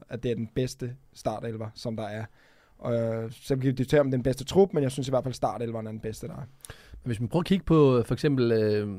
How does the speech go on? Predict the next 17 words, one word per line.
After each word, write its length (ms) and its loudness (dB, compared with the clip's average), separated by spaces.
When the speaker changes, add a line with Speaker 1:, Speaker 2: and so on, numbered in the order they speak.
Speaker 2:
hvis 140 -18
man 80 -10
skal 120 -14
kigge 160 0
på 80 2
nogle 260 6
af, 80 2
måske 280 6
er 40 4
det 80 0
nogle 140 2
af 40 0
deres 140 2
svagheder. 540 0
En 80 0
Thiago 300 6
Silva, 380 4